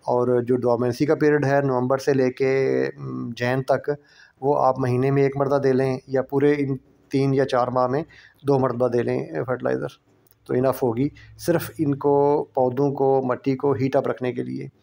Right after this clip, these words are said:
इसमें चूँकि ग्रो नहीं होना तो इसलिए फिर ज़्यादा देने से भी नुकसान होगा। लेकिन डरिए नहीं,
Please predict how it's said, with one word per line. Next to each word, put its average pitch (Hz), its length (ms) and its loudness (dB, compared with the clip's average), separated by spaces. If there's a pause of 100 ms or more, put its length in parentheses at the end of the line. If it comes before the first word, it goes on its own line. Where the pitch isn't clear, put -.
(380)
इसमें 143 260 -2
चूँकि 139 280 0
ग्रो 127 240 2
नहीं 156 180 2
होना 143 340 0
तो 147 160 -6
इसलिए 135 440 0 (420)
फिर 135 220 2 (120)
ज़्यादा 120 360 2
देने 131 260 2
से 135 160 0
भी 131 120 0
नुकसान 123 300 -4
होगा। 123 280 -6 (1120)
लेकिन 123 360 2
डरिए 139 300 4
नहीं, 151 340 2